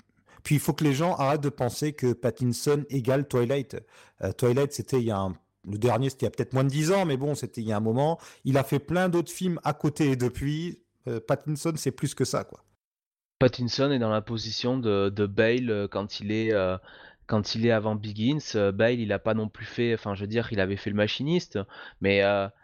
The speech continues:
Speaker 1: Et Le
Speaker 2: le
Speaker 1: Règne du
Speaker 2: voilà,
Speaker 1: Feu.
Speaker 2: Le Règne du Feu, il était dans Shaft. Alors bon, euh, dans Shaft.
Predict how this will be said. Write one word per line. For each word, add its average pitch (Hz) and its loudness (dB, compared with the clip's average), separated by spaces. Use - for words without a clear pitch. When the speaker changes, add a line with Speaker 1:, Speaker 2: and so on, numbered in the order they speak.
Speaker 1:
Et 120 4
Le 120 6
Speaker 2:
le 127 8
Speaker 1:
Règne 139 4
du 123 0
Speaker 2:
voilà, 147 6
Speaker 1:
Feu. 80 0
Speaker 2:
Le 117 -2
Règne 139 -2
du 160 -2
Feu, 180 0
il 127 -4
était 127 -6
dans 143 -2
Shaft. 151 -2
Alors 101 0
bon, 110 -4
euh, 82 -10
dans 87 -6
Shaft. 113 0